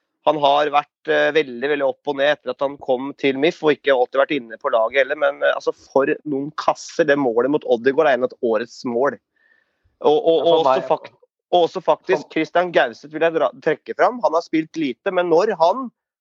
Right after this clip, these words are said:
Speaker 1: har stablet kroppen sin på plass og begynt å spille igjen, så har, eh, Mjøndalen, eh, det har, det har skjedd noe da, med det laget de siste kampene, og det ser vi jo på resultatene.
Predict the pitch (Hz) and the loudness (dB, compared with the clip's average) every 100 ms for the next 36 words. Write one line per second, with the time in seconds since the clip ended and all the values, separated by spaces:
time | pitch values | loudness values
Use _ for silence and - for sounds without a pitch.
0 | _ 170 180 196 143 120 139 160 131 - | _ -4 0 0 0 2 0 0 -6 -6
1 | 143 156 156 165 202 - 170 143 127 170 | -10 -8 -6 -2 -2 -2 -4 -4 -4 -4
2 | - 156 117 135 240 302 _ _ _ _ | -2 0 2 2 2 -4 _ _ _ _
3 | _ _ 160 160 151 147 151 156 156 156 | _ _ 0 2 2 2 2 2 0 0
4 | 156 156 156 120 120 139 147 151 147 147 | -2 -2 -2 -2 0 0 -2 -2 -2 0
5 | 143 160 - 147 170 - - 113 175 160 | 0 -2 -4 -2 0 0 -4 -4 -4 -4
6 | - _ 151 151 143 123 127 143 147 147 | -8 _ 0 2 2 0 0 -4 -6 -10
7 | - 139 139 117 131 151 143 147 - 123 | -6 -2 -2 0 2 2 2 0 2 0
8 | 123 135 151 170 - 135 - 220 | 0 -4 -8 -4 -2 -2 0 0